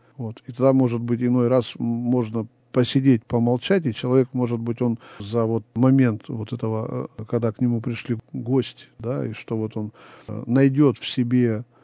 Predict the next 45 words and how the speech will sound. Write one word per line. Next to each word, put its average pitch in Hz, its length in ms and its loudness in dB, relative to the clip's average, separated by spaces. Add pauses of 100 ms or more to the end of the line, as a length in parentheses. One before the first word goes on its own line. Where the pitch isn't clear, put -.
(260)
моменты, 127 640 2 (100)
э, 113 160 -4
как - 240 0
он 117 120 -2
туда 123 220 2
вообще 117 340 0
попал 135 460 2
и, 120 60 0
и 117 220 -2
что - 260 -4
делать. 117 380 -2 (240)
Иной 123 220 2
раз 120 160 2
человек 123 380 -2
не 123 100 0
может 113 360 0
не 127 100 4
ответить 123 440 2
себе 113 280 -6
на 110 120 -4
вопрос, 113 380 -6
а 117 60 -10
как 120 240 -4
я 113 60 -2
вообще 113 260 -6
сюда 113 260 -8
залез, 113 440 -8 (200)
в 117 80 -10
депрессию-то, 117 880 -6
ну, 120 200 -2
по-, - 180 -16
по-христиански 127 720 0
вот 110 260 -2
уныние, 120 520 4 (200)
да, 127 220 0
и-, 113 80 -2
или, 110 320 -6
не 113 140 -4
дай 117 160 0
бог, 110 260 -8
там 104 180 -6
в 113 60 -4
отчаяние 110 560 -6 (100)
человек 110 360 -10
дошел. 117 380 -14